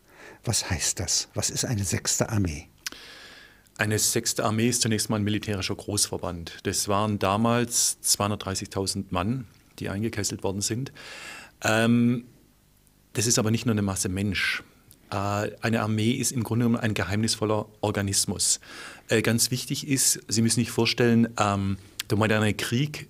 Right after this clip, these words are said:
Speaker 2: ist arbeitsteilig organisiert. Es gibt unterschiedliche Arten von Truppen. Es gibt Kampftruppen, Kampfunterstützungstruppen, Logistiktruppen. Es gibt Bürosoldaten. Und dieser riesige Organismus, also im Grunde genommen, wenn man so will,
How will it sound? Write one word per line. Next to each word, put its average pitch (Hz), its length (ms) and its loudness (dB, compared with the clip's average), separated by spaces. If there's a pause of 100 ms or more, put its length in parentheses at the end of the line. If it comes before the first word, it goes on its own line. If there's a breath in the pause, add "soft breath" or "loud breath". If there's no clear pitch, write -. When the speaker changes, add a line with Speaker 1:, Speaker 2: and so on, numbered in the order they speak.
Speaker 2:
ist - 200 2
arbeitsteilig 101 640 0
organisiert. 104 680 -2 (320 loud breath)
Es - 160 2
gibt - 200 0
unterschiedliche 123 680 4
Arten 110 300 0
von 101 200 -2
Truppen. - 360 -2
Es 101 140 -4
gibt - 200 -8
Kampftruppen, 113 640 -2
Kampfunterstützungstruppen, 107 1120 -2
Logistiktruppen. 110 880 -2 (320 loud breath)
Es - 160 0
gibt - 240 -2
Bürosoldaten. 113 1000 4 (260 loud breath)
Und 113 200 -2
dieser 135 400 4
riesige 120 480 2
Organismus, 104 840 4
also 104 200 2
im 110 80 4
Grunde 117 240 4
genommen, 135 260 6
wenn 123 80 4
man 123 100 4
so 117 140 4
will, 120 240 0